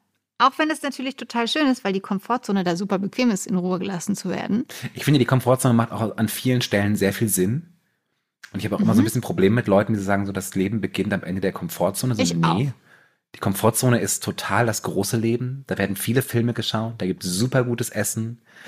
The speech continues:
Speaker 2: da kommen die besten Freunde vorbei, ja. Da werden Hunde gestreichelt und, ähm, da wird im Wald spazieren gegangen. Das sind auch alles wunderbare, großartige Dinge,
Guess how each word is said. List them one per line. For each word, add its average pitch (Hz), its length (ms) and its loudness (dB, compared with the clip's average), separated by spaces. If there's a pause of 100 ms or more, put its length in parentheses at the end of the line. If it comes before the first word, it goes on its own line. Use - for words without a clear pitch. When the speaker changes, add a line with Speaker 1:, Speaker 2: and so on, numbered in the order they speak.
(100)
Speaker 2:
da - 80 -8
kommen 98 180 4
die 98 60 4
besten 113 320 2
Freunde 123 460 6
vorbei, 117 560 2 (240)
ja. 87 420 -2 (340)
Da 92 120 2
werden 101 200 4
Hunde 143 220 8
gestreichelt 107 920 2
und, 98 480 0
ähm, 95 420 2
da 92 120 -2
wird 101 120 -2
im 92 100 -6
Wald 98 180 4
spazieren 120 420 2
gegangen. 95 420 0 (480)
Das - 80 2
sind 135 80 8
auch 123 120 6
alles 120 360 6
wunderbare, 113 600 6
großartige 98 760 2
Dinge, 107 380 0